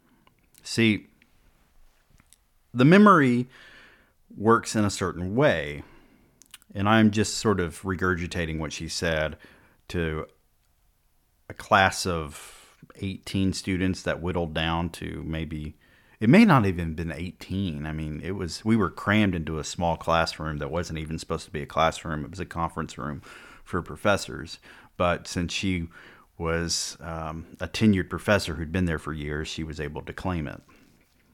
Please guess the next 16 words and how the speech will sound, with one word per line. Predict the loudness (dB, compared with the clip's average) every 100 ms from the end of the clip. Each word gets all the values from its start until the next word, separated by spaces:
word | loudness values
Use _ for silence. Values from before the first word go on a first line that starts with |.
| _ _ _ _ _ _ _ _ _ _ _
She | -6 2
also | 2 2
brought | 0 -2 -2
her |
dog | -4 -2 -2
to | -4
class | -10 -10 -10 -14
a |
few | -16 -16
times. | -14 -14 -14 -16 -20 _ _ _ -20 -20 -20 -20 -20 -20 -20 -20 -2
But | 8 8 8 -2 _ _ _ _ _ _ _ _ _ _ _ _ _ _
she | -8 -2 -2
stated | 4 6 6 6
that | 4
every | 6 6 6
time | 4 6 8 8 6 0 -6